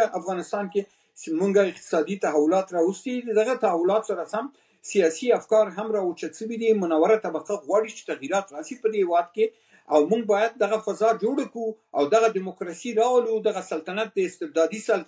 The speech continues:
سلطنت نه راوړو، یو مشروطه سلطنت ته او اساسي قانون را وباسو او نورو افکارو ته او نورو ډلو ټپلو ته باید اجازه ورکړل سي چې هغوی دې فعالیتونه وکړي. د دې خاطر نه دغه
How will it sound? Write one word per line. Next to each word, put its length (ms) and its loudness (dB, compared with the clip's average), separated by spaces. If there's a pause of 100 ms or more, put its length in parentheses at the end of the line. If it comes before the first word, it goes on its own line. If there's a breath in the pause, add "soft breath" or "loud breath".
(140)
سلطنت 580 -4
نه 120 -4
راوړو، 440 4 (360 soft breath)
یو 160 4
مشروطه 500 -2
سلطنت 500 -8 (100)
ته 100 -4 (380)
او 120 2 (140)
اساسي 380 -6
قانون 400 -6
را 100 4
وباسو 560 2
او 160 0
نورو 320 2
افکارو 500 -2
ته 240 -8
او 80 0 (240)
نورو 300 0
ډلو 200 2
ټپلو 420 -10
ته 60 -12
باید 280 -4
اجازه 340 -4
ورکړل 260 0
سي 140 -14
چې 120 -2
هغوی 200 2
دې 80 -2 (320 loud breath)
فعالیتونه 540 4
وکړي. 320 2 (440)
د 40 6 (100)
دې 100 2
خاطر 320 2
نه 160 -2 (380)
دغه 280 2